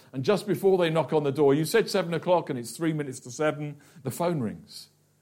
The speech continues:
And somebody who you haven't spoken to for a long time rings up and gets very angry with you, and you're starting to get a bit angry with them down the phone,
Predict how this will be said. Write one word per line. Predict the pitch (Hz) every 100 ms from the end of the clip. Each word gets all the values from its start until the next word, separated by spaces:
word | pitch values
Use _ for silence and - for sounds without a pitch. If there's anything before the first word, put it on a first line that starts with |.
| _ _ _ _ _ _ -
And | 127
somebody | 196 190 185 165
who | 160
you | 160 147 139
haven't | 147 156
spoken | 135 170 160
to | 143 135
for | 151
a |
long | 160 160
time | 165 165 160 160 - _ _
rings | 165 196 190
up | 202 185
and | 156
gets | 175 131
very | 180 185 180
angry | 190 190 175 156
with | 135
you, | 147 143
and | 131 123 - - 135
you're | 180 185
starting | 196 180 170
to | 170
get | 175 180
a |
bit | 147 180
angry | 185 175 180
with | 170 170
them | 185
down | 170 165
the | 160
phone, | 175 175 170 151